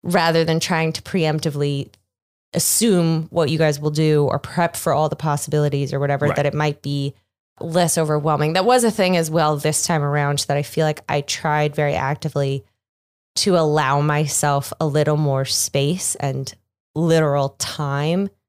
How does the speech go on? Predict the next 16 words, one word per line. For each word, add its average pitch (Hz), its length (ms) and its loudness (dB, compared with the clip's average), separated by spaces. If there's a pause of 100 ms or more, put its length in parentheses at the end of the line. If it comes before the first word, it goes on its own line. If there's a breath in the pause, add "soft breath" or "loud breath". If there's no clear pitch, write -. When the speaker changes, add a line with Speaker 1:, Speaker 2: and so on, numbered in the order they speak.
(720)
Speaker 1:
when 160 180 2
it 151 100 0
was, 156 220 0
like, 147 260 -2
my 160 380 2
turn, 156 800 -2 (180)
being 123 180 2
Speaker 2:
Mm-hmm. 277 60 0
Speaker 1:
like, 294 160 -4
"Huh, - 320 -2 (600)
what 494 340 0
would 214 180 4
the 175 80 -4
right 151 260 -2
move 151 340 -4
be?" 143 260 -6